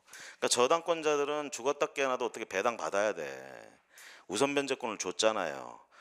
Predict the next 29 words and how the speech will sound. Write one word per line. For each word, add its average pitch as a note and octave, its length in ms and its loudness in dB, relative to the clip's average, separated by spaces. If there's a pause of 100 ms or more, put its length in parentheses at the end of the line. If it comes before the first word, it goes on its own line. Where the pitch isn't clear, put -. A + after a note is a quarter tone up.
시간 C#3+ 320 -2
순서대로 C3+ 460 -2
배당 G2 260 -4
받아가는 G2 440 -2
거예요. B1+ 260 -10 (800)
아시겠죠? F#2+ 600 0 (420)
그래서 C#3 580 2 (180)
자, G#2+ 160 -2
예를 D3+ 180 4
들어서 D#3+ 240 0
이렇게 C#3+ 220 -4
돼요. A#2 380 2 (280)
어떤 F#3 280 2
아파트에 A2+ 960 2
저당권만 D#3+ 680 0
세 C#3+ 140 -4
개가 E3 160 2
들어가 A2+ 220 -4
있어, E2 160 -6
지금. C#2 240 -18 (640)
일, B2+ 220 -2
이, B2 60 0
삼 A2+ 220 -2
번 F2 160 -2
쪼로록. E2 440 -4 (920)
그런데 B2+ 540 2 (180)
낙찰된 D3 760 0
돈 B2 280 -6
가지고 A#2+ 840 -2